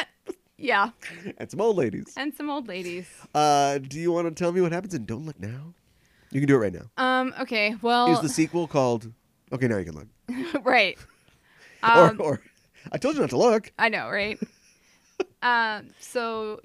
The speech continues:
Speaker 1: Julie Christie and Donald Sutherland play a married couple, the Baxters. Um, the opening sequence is in their British home, and their daughter, Christine, who is wearing a red Mac,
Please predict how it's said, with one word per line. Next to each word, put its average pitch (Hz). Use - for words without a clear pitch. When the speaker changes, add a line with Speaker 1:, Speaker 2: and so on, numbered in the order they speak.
Speaker 1:
Julie 240
Christie 233
and 220
Donald 202
Sutherland 202
play 190
a 185
married 190
couple, 190
the 185
Baxters. 185
Um, 185
the -
opening 226
sequence 214
is 202
in 202
their 185
British 214
home, 196
and 185
their 190
daughter, 202
Christine, 202
who -
is 185
wearing 190
a 185
red 190
Mac, 196